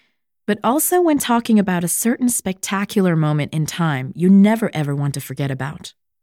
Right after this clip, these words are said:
A moment that holds symbolism, something sports are full of. N F Ts are a way to build a community, democratize creatorship, and engage with fans. It's a way to digitize property or foster what you care about.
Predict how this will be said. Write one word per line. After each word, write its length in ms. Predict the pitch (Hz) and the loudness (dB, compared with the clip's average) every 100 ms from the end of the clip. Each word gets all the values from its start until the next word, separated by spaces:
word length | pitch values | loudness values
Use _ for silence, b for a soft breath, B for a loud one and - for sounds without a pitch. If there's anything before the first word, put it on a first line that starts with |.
| _ - | _ -2
A 80 | 180 | 4
moment 540 | 185 202 240 269 - | 6 8 8 8 4
that 160 | 214 208 | 0 0
holds 520 | - 180 175 170 - | 2 4 4 2 -2
symbolism, 680 | - 185 156 135 127 - - _ _ _ - | 4 4 4 0 -6 -10 -16 _ _ _ -12
something 480 | - 185 208 247 233 | -2 2 4 4 2
sports 380 | - 180 180 - | 2 0 0 -2
are 140 | 175 | -6
full 300 | - - 196 | -4 -4 -2
of. 280 | 92 76 - _ _ _ _ _ _ _ _ _ _ - | -4 -12 -20 _ _ _ _ _ _ _ _ _ _ 0
N 100 | 226 | 2
F 100 | 277 | 2
Ts 300 | - 262 240 | 2 2 4
are 140 | 226 | 4
a 60 | 226 | 4
way 280 | 180 165 165 | 4 2 2
to 140 | 170 | -2
build 260 | 160 151 151 | -2 -2 -2
a 80 | 156 | 0
community, 640 | 185 190 196 - - - _ _ - | 4 6 6 2 -10 -16 _ _ -6
democratize 880 | 160 180 202 208 - 175 165 170 - | 0 2 2 -2 -2 0 0 -2 -4
creatorship, 800 | - 165 147 165 196 - 190 190 - | -6 -2 0 2 0 0 -2 -2 -2
and 240 | 185 226 | 2 4
engage 460 | 233 185 170 170 - | 6 4 2 0 -2
with 160 | 165 - | -8 -6
fans. 580 | 165 170 156 - - _ _ - | -2 0 -2 -6 -14 _ _ -6
It's 180 | 185 | -2
a 40 | 220 | 2
way 320 | 202 233 285 | 4 4 2
to 120 | 285 | 2
digitize 680 | 202 196 - - 170 170 - | 0 0 -2 -4 -2 -2 -4
property 640 | - 240 240 160 131 151 _ b b _ | -4 -4 -2 -6 -6 -8 _ b b _
or 220 | 196 185 | 0 2
foster 540 | 190 - 214 233 - 170 | 0 -2 -2 -2 -2 -2
what 240 | 151 - | -2 -4
you 60 | 165 | -6
care 320 | 170 202 214 | -2 0 0
about. 400 | 113 104 - - | -2 -8 -12 -20